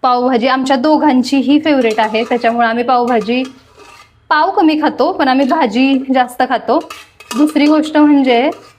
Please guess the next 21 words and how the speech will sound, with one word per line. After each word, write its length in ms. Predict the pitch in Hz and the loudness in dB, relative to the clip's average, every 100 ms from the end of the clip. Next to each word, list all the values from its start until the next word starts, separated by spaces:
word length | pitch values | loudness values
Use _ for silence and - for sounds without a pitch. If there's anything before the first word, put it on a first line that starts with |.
| _ _ | _ _
अ, 80 | 214 226 226 226 | -2 2 2 2
उद्या 240 | 269 269 | 0 0
आहे 340 | 262 247 285 302 | -2 0 0 0
सॅटर्डे, 580 | 302 254 233 220 196 190 - | -2 -4 -2 -2 -2 -8 -6
आज 180 | 226 226 | -6 -6
फ्रायडे 520 | - 294 254 247 240 | -4 -4 -2 0 0
आणि 180 | 226 226 | -2 -4
फ्रायडेला 480 | 240 254 226 214 220 | -2 -2 -2 -4 -4
मी 100 | 233 | -2
पावभाजी 420 | 240 220 226 202 | -2 -2 -4 -8
बनवते. 480 | 208 202 175 220 277 - _ _ _ _ | -8 -8 -10 -10 -12 -16 _ _ _ _
तर 140 | 233 | -2
ह्याच्यामध्ये 540 | 226 254 254 247 254 262 | 0 -2 -2 -2 -2 0
काय 140 | 254 247 | -2 -2
फक्त 240 | 277 - | -8 -2
आमचा 300 | 254 254 254 | -2 0 0
आत्ताचा 440 | 262 262 262 262 254 | -2 0 0 0 0
डिनरच 500 | 233 269 262 262 262 | 0 2 2 0 -2
नाहीये, 300 | 262 175 190 | -4 -4 -6
ह्याच्यामध्ये 460 | 226 220 208 208 214 | -6 -4 -4 -4 -4
आमची 640 | 214 190 214 214 214 214 | -4 -6 -6 -4 -4 -6